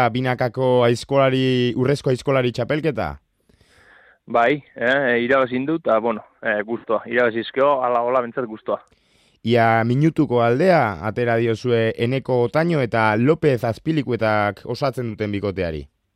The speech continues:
Speaker 2: Bai, la, eh, bueno, hasieran eureke golpetetara ez da hor segundu batzuk hartu dugu, gero, gero, zutik eta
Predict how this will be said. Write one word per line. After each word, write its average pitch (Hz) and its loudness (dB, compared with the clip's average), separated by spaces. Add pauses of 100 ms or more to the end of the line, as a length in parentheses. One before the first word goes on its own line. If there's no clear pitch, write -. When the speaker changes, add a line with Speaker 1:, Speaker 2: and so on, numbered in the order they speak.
(840)
Speaker 2:
Bai, 135 0
la, 120 -12
eh, 117 -8
bueno, 131 -6
hasieran 131 -4
eureke 123 0 (180)
golpetetara 120 -2
ez 120 -2
da 117 0
hor 117 -2 (220)
segundu 117 -4
batzuk 113 -2
hartu 113 -2
dugu, 160 -4
gero, 113 -4
gero, 110 -4 (300)
zutik 117 -10
eta 107 0